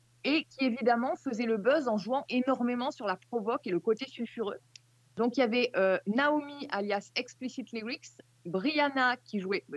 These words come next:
qui, qui avait comme pseudo Professeur Sex, Valeria, alias Butter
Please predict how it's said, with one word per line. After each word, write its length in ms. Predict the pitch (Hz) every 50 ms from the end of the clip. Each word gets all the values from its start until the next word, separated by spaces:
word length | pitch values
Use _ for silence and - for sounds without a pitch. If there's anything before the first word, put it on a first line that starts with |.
| 156 -
qui, 240 | - 202 202 185
qui 140 | - - -
avait 200 | 220 208 220 247
comme 400 | - - 214 190 190 185 180 175 170
pseudo 420 | - - - 262 247 208 247 226
Professeur 540 | 233 - - 311 330 - 330 - - - -
Sex, 420 | - - 190 - - - - _ _ _ _ _ _ _ _ _ _ _ _ _ _ -
Valeria, 580 | 196 285 320 320 311 302 285 254 277 277 262
alias 480 | 254 - 208 214 214 214 208 202 - -
Butter 280 | - 185 226 - - 214